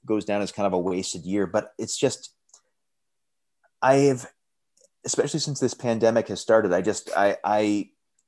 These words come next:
prioritize the health and the safety of these athletes, uh, more so than results. Like, I, uh, I was unbelievably frustrated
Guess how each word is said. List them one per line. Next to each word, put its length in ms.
prioritize 680
the 80
health 340
and 80
the 60
safety 500
of 140
these 180
athletes, 760
uh, 260
more 240
so 260
than 200
results. 500
Like, 160
I, 260
uh, 260
I 180
was 540
unbelievably 720
frustrated 880